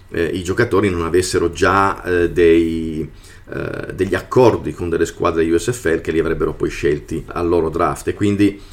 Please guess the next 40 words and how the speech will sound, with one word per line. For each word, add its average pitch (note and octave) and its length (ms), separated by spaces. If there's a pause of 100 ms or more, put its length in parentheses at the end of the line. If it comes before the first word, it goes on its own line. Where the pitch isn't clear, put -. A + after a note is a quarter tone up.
(120)
eh, - 100
vanificando F2 760
una F#2 160
scelta D#2 640
del, D#2 340
dell'N D2+ 280
F - 140
L. B1 180 (360)
E G#2 100
allora G#2+ 320
cosa C#3 300
poteva F#2+ 360
succedere? D2+ 920 (120)
Che G#2+ 420
mentre F#2+ 800
c'era G2 280
questo F2 300
draft, A2 540 (340)
un C#3+ 200
giocatore G2+ 520
che F#2 160
era A2+ 160
in F2 100
procinto G#2+ 500
di E2+ 140
essere F#2+ 260
scelto A2+ 280
da F#2 80
una C#3 100
squadra G2 400
veniva F#2 300
contattato F#2 680
magari D#2+ 300
da D2+ 80
una D2+ 100
squadra D#2+ 300
U G2+ 120
S C3+ 140
F D3+ 140
L D2 200